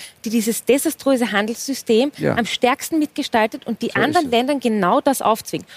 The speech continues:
Speaker 1: Und da sind andere genauso mitverantwortlich. Aber Österreich in seiner Rolle in der Europäischen Union ist es auch. Das heißt, ja, wir müssen es anders machen, aber wir müssen auch die Art
Speaker 2: Aber es
Speaker 1: ändern,
Speaker 2: ist
Speaker 1: wie wir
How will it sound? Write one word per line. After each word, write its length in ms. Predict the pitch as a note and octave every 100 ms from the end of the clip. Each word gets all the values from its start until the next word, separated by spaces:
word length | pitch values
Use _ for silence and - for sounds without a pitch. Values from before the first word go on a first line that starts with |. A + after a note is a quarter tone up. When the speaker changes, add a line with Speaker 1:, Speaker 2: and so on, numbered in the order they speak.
| - -
Speaker 1:
Und 140 | -
da 40 |
sind 200 | A#3 A#3 -
andere 380 | G3 C#4+ E4 D4+
genauso 380 | B3+ A3+ A3+
mitverantwortlich. 840 | A3+ E4 - - G3 - F#3+ - D#4+ - -
Aber 200 | A3+ F#3 -
Österreich 680 | A#3 F4+ - E4+ A3+ F#3+ - -
in 100 | A3
seiner 220 | A3 G3+
Rolle 240 | F#3 G#3 C4
in 60 |
der 100 | A#3
Europäischen 320 | G3+ G#3+ G#3+
Union 240 | A#3 A3 A#3
ist 200 | C4+ D4
es 120 | E4+
auch. 260 | - G3+ E3 - - -
Das 180 | A#3 G#3+
heißt, 300 | G#3 D#4+ - _ -
ja, 220 | A3 A#3
wir 100 | C4+
müssen 200 | A#3+ A3+
es 80 | -
anders 300 | G3 A#3+ C4+
machen, 260 | C4+ D#4+
aber 220 | - G#3+
wir 80 | G3+
müssen 180 | G#3+ A3 -
auch 160 | G3+
die 160 | - A#3+
Art 200 | F#3+ A#3+
Speaker 2:
Aber 60 | -
es 60 |
Speaker 1:
ändern, 200 | A3+ B3
Speaker 2:
ist 40 | A3
Speaker 1:
wie 100 |
wir 60 | A#3+